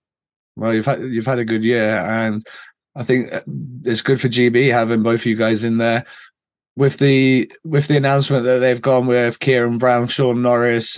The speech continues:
and Jordan Headley, is it, is it good to see some of these N I H L guys getting a shot?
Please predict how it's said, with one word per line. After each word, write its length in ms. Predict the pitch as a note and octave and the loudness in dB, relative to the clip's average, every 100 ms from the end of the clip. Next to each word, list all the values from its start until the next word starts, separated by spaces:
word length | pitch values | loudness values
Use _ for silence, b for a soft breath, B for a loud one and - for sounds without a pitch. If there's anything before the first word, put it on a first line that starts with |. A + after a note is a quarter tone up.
| - | -2
and 540 | A#2 A#2 A#2 A#2 A#2 | 0 2 0 0 -2
Jordan 320 | A2+ A#2+ A2+ A2+ | -2 0 0 0
Headley, 520 | B2 A#2+ B2 A#2 A2+ B B | 0 0 0 0 -4 B B
is 140 | B2+ C#3 | -2 2
it, 320 | D3 C#3 - _ | 4 2 -2 _
is 140 | D3+ | 2
it 140 | D#3 B2 | 2 2
good 220 | C3 E3 | 0 0
to 80 | F3 | -2
see 200 | C#3+ F3+ | 2 4
some 200 | F3 E3+ | 4 2
of 60 | D#3+ | 4
these 280 | D#3+ D#3 D3+ | 4 4 2
N 160 | D3+ | 2
I 200 | D3+ D3 | 2 2
H 120 | C3 | 2
L 160 | D3+ D3 | 2 2
guys 380 | C#3+ D3 D3+ C#3+ | 2 2 2 -2
getting 380 | - C#3 B2+ C3 | -4 -2 -2 -2
a 40 | |
shot? 360 | - C#3 G#3 | 0 0 0